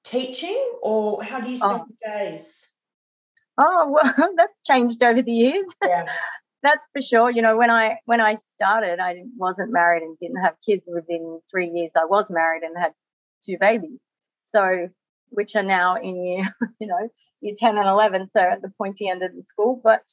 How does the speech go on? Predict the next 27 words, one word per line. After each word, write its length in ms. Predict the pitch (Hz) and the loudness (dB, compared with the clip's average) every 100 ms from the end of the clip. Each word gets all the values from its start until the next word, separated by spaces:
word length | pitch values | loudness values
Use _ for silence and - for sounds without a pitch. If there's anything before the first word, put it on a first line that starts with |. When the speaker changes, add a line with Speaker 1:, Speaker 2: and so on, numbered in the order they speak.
| - _ _ _ _ _ _ _ _ _ _ _ | -20 _ _ _ _ _ _ _ _ _ _ _
Speaker 2:
back 160 | 269 269 | 2 2
then 160 | 240 233 | 4 4
I 140 | 226 | 4
did 220 | 208 214 - _ - | 2 -2 -6 _ -2
everything. 520 | 190 196 190 170 151 - _ _ _ - | 0 0 -2 -4 -4 -12 _ _ _ -2
I 80 | |
mean, 300 | 202 196 185 - - | 0 -2 -6 -8 -2
everything, 480 | 190 180 180 160 - | -2 -2 -4 -6 0
as 180 | 185 185 | -2 -2
you 80 | 185 | -6
do 260 | 190 190 | -2 0
when 180 | 180 180 | 0 -4
you 80 | 175 - | -4 -2
first 200 | 175 - | -4 0
start 220 | 180 175 | 2 2
a 40 | 170 | 0
business. 540 | 170 190 214 - - - | -6 -6 -10 -10 -16 -8
Um, 440 | 185 170 170 165 170 _ _ _ _ | -2 0 -2 -6 -16 _ _ _ _
but 120 | 269 269 | 2 4
now 300 | 269 262 247 | 4 4 4
I 160 | 240 | 2
have 340 | 240 226 214 214 190 _ _ _ _ _ _ - | 4 4 4 2 -8 _ _ _ _ _ _ 0
a 220 | 202 196 196 | 2 2 -2
studio 760 | - - - - 240 240 214 | -10 -18 -14 -2 0 2 2
manager 540 | 196 196 196 196 196 185 | 4 2 2 0 0 2
that 160 | 170 | -2
runs, 340 | 185 185 185 | -2 -4 -6